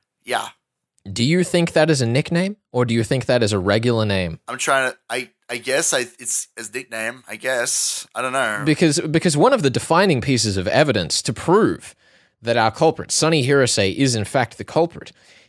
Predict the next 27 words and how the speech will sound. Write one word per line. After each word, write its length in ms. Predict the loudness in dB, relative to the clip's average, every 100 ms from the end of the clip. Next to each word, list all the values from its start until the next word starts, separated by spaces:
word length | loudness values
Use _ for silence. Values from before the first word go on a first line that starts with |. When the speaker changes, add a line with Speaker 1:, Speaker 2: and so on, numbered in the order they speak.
| -4
Speaker 2:
is 260 | 0 2
that 220 | 2 0 4
his 200 | 2 4
name 380 | 2 2 2
being 320 | 0 -2 -2 -2
Sonny 320 | 0 0 0
is 140 | -4 0
obviously 480 | 2 2 0 0
a 60 | 0
nickname 500 | 0 -2 -6 -10 -6
and 160 | -2 0
is 120 | 0
a 60 |
reference 540 | 0 0 0 -6 -6 -6
to 60 | -4
his 260 | -4 -4
Japanese 640 | -2 0 -2 -2 -2 -2 0
name, 240 | -2 -4 -10 _ -2
Hideaki, 560 | 2 4 2 0 -6
which 200 | -6 -4
means 300 | -2 -2 0
Speaker 1:
Yeah, 80 | 2
Speaker 2:
light. 160 | 4 4
Speaker 1:
so 60 |
that's 280 | 4 2 0
garbage. 460 | 0 -2 -2 -4 -2
<laughs> 40 | -2